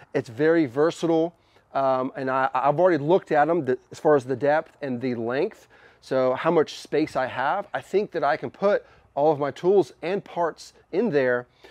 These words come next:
and, uh, I'll be good to go. So, you know, I, I keep things pretty simple when it comes to tools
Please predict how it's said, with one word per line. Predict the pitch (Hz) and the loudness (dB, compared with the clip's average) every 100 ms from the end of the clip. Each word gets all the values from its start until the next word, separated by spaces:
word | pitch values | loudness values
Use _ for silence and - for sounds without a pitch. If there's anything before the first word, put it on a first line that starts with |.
| - _ - | -20 _ -4
and, | 135 135 135 131 | -2 0 0 2
uh, | 131 123 | 4 4
I'll | 117 | 2
be | 131 | -4
good | 139 143 | -2 -4
to | 127 | -2
go. | 120 147 117 | 2 4 2
So, | - 135 127 127 | -2 -4 -2 -2
you | 135 | -2
know, | 139 | -2
I, | 143 - | -2 -2
I | 156 | -4
keep | - 254 | -2 -4
things | 220 190 | -4 -6
pretty | - 208 180 | -6 -4 -4
simple | - 131 185 202 139 _ | -6 -6 -2 -4 -4 _
when | 147 | -8
it | 135 | -6
comes | 147 147 - | -6 -6 -6
to | - 143 131 - _ | -2 -2 -2 -12 _
tools | - 196 202 196 185 | 0 4 6 8 6